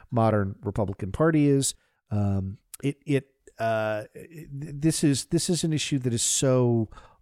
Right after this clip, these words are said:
unbelievably broken, uh, that, you know, the, the other crucial piece of data, right? So,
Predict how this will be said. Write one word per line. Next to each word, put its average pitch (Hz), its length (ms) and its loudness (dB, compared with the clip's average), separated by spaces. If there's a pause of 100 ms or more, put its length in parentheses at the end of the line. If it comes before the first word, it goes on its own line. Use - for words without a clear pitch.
(200)
unbelievably 143 1200 2
broken, 113 800 -2 (360)
uh, 101 380 0
that, 101 280 -4 (120)
you 107 140 -2
know, 98 80 0
the, 107 280 -6
the 127 240 0
other 143 600 6 (520)
crucial 160 540 0
piece - 340 -4
of 117 160 -2
data, 104 520 -2
right? 104 200 -4
So, 113 440 0